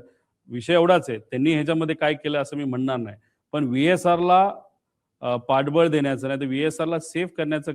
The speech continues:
काम ते करतायत का, असा प्रश्न मला पडतोय. कारण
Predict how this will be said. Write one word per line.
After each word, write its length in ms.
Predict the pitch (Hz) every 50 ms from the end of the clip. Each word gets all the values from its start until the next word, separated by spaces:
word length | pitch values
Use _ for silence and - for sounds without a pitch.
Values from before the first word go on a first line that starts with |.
| - -
काम 220 | 147 131 120 113 - _ _ _ _ _ _
ते 80 | - 160
करतायत 440 | 160 - 151 139 135 - 180 175 175 175 -
का, 100 | 180 175
असा 160 | 160 156 -
प्रश्न 340 | 156 - 147 143 - - 156
मला 220 | 151 143 139 143 135
पडतोय. 360 | 131 127 120 117 - 143 139
कारण 400 | 139 - 147 156 160 147 131